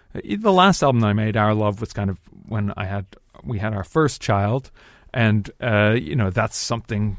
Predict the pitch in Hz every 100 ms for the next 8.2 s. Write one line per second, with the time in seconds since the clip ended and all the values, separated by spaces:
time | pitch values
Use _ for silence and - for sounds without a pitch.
0 | - - - 120 - 117 113 107 117 123
1 | - - 131 123 123 120 110 120 117 117
2 | 107 - 131 123 - 156 165 117 107 113
3 | 139 - - - - - 120 123 113 120
4 | 143 196 131 117 107 107 - - - -
5 | 117 107 113 110 110 - 110 - - 123
6 | 113 104 113 - 113 113 107 - 95 117
7 | 110 107 120 120 110 117 107 113 117 110
8 | 107